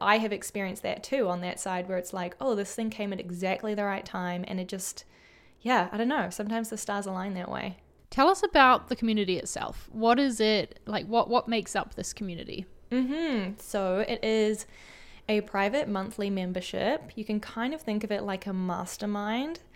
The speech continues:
Speaker 1: So it's currently a smallish group of people, and we have, like,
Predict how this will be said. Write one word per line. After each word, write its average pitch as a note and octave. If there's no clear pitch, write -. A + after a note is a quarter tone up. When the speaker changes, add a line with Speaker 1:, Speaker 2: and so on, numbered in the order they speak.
Speaker 1:
So G3+
it's -
currently D4+
a C4+
smallish A#3+
group A3+
of B3
people, G#3
and G3+
we G#3
have, F#3+
like, F#3